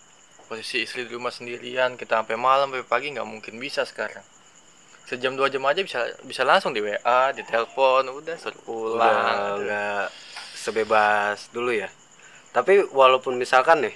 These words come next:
Speaker 2: si bini lu tuh orangnya ngebebasin lu nongkrong, tapi apa kalau bakal tetap kayak gitu atau ya lu juga tetap kayak, "Ah, gua ng-, kayaknya nggak bisa gitu nongkrong sampai pagi," gitu, walaupun istri lu ngebebasin gitu?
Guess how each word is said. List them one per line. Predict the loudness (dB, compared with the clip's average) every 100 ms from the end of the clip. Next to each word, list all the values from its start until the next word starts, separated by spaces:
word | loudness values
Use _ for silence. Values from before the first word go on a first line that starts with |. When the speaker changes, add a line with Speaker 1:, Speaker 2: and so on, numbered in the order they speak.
| -12
Speaker 2:
si | -10 -6 -4 -4 -4 -6 -8
bini | -8 -6 -4
lu | -4 -4
tuh | 0 0
orangnya | 2 2 0
ngebebasin | 0 2 0 -2 -4
lu |
nongkrong, | -2 -2 -2 -2
tapi | -2 0
apa | 0 2
kalau | 2
bakal | 2 0 2 0
tetap | -2 -8 -8
kayak | -2 0 2 0 -4 -20 -20 -20 _ _ _ _ _ -12
gitu | -8 0
atau | 2 6 6 4 0
ya | 0 2 0 -4 -8 -6
lu | -2
juga | -2 0 -2
tetap | -2 -6
kayak, | -2 -2 -2 -4 -6 _ _ _ -18
"Ah, | -16 -16
gua | -6 -6
ng-, | -6 -10 -12 -18 -10
kayaknya | -6 -4
nggak | -6
bisa | -2 0 0
gitu | -4 -10 -14 -16 _ _ -20 -20 _ -10
nongkrong | -8 -6 -6
sampai | -6 -8
pagi," | -6 -6 -6
gitu, | -6 -4
walaupun | -4 -4 -6
istri | -4
lu | -4 -4
ngebebasin | -4 -2 -4 -2 -6
gitu? | -6 -12